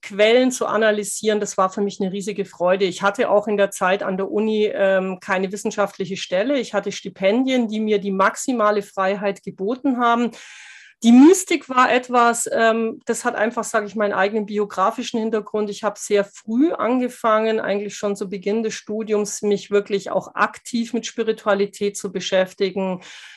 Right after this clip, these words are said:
ähm, mit, vor allem mit östlichen Weisheitstraditionen, die auch praktiziert.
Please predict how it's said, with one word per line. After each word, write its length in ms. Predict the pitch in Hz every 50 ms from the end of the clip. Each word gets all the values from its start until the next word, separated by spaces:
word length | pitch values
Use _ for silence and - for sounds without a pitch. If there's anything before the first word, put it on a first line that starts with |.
| - _ - _ -
ähm, 540 | - 220 208 202 190 190 196 190 190 196 - _
mit, 260 | - - 208 202 190 -
vor 220 | - - - -
allem 240 | 185 190 202 202 202
mit 160 | 190 180 -
östlichen 480 | - 226 226 - - 269 247 254 233 196
Weisheitstraditionen, 1300 | 185 190 202 202 - 214 202 196 - - - 190 190 185 202 196 185 - - 202 185 185 190 190 185 190
die 140 | 180 190
auch 160 | 185 180 - _
praktiziert. 960 | - 185 185 185 _ - 196 - - - - - 196 220 262 311 302 -